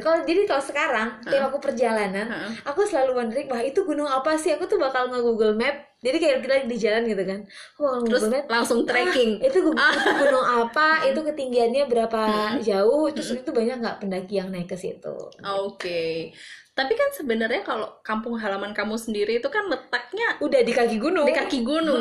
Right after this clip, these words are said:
Speaker 2: kan?
Speaker 1: Heeh.
Speaker 2: Terus kenapa kok tiba-tiba kamu, eh, terus kenapa kamu punya keinginan untuk naik gunung gitu loh?
Speaker 1: Karena selama ini aku di kakinya doang.
Speaker 2: Oh,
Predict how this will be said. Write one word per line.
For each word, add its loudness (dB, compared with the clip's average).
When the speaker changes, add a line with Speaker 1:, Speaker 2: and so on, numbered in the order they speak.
Speaker 2:
kan? 2
Speaker 1:
Heeh. 2
Speaker 2:
Terus 0
kenapa -2
kok -6
tiba-tiba -2
kamu, -4
eh, 0
terus -4
kenapa -2
kamu -4
punya 0
keinginan -4
untuk -4
naik -4
gunung -2
gitu -6
loh? -10
Speaker 1:
Karena 0
selama -2
ini 2
aku 4
di 4
kakinya 2
doang. 4
Speaker 2:
Oh, 4